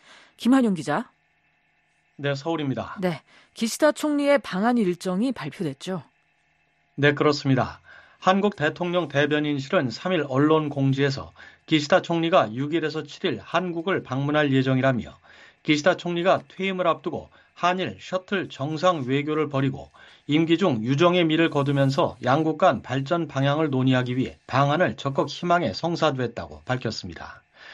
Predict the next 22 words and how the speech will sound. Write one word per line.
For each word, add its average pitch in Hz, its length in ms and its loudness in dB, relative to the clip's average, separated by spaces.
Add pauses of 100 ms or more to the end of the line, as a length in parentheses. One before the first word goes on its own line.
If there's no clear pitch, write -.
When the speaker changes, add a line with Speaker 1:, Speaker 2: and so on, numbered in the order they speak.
(220)
Speaker 2:
대변인실은 175 680 2
또 80 220 -14 (340)
양측은 156 600 -2
그간 143 360 -2 (140)
열한 160 320 -2
차례 165 340 -4
한일 180 380 -6
정상회담을 143 800 -2
통해 156 280 -2 (300)
함께 190 380 0
만들어온 147 600 2 (320)
한일 185 400 0
협력의 170 460 -2
성과를 170 520 0
돌아보고 131 580 0 (320)
향후 170 360 2
한일 180 340 -2
간 180 180 2
양자 139 420 0
협력, 135 340 -6 (240)
영내 160 380 2
협력, 123 340 -4